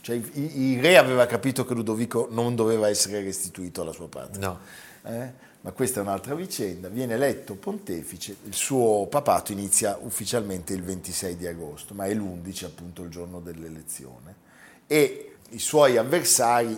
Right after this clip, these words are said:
Speaker 1: in questa competizione, diciamo, erano Ferrante d'Aragona, quindi un altro spagnolo,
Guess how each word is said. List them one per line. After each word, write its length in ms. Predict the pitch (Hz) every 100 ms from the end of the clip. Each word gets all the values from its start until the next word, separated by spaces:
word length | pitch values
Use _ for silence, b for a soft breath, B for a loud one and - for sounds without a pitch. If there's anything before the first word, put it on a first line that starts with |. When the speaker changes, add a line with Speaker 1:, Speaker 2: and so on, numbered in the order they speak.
| -
Speaker 1:
in 80 | 95
questa 280 | 101 101 101
competizione, 1160 | - 123 110 165 - 104 - 117 104 90 90 90
diciamo, 640 | 85 - - 131 113 135
erano 320 | 120 107 95
Ferrante 960 | 87 - 117 120 147 127 104 90 90 76
d'Aragona, 680 | 82 80 87 95 90 90 113
quindi 240 | 101 87
un 80 | 87
altro 260 | 95 -
spagnolo, 560 | 92 - 233 80 53 98